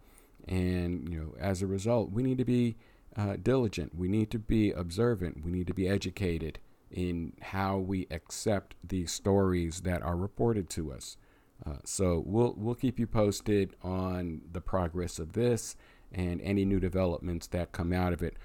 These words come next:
we will bring them to you. So why, why do I bring this story, uh, to the show? Uh, I bring it to illustrate the point,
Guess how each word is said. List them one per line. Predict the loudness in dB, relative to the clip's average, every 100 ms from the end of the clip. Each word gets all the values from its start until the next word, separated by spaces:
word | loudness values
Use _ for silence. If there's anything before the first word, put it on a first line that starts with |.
| -18 -4
we | 0
will | 2 2
bring | 2 2 2 2
them | -2
to | -2 -2
you. | 0 -2 -6 -14 -20 -20 _ _ -20 -20 -20 _ -20 -20 -20 _
So | 0 4 4 0
why, | -4 -2 -2 -4 -10 _ _ _ -20 _ -8
why | -6 -2 0 2 2 0
do | 0 2 6 6 4
I | 2 2
bring | 4 4 6 4
this | 0
story, | -2 0 4 4 4 2 -2 -14 -6
uh, | -4 -2 -2 -6 -10
to | -2 0
the | 0
show? | -2 0 -2 -2 -12 -20 _ -20 -20 -6
Uh, | -2 -2 0
I | 0
bring | 4 4 6
it | 4 2 0
to | 0 0 2
illustrate | 2 2 2 0 0
the |
point, | -4 -2 2 2 -2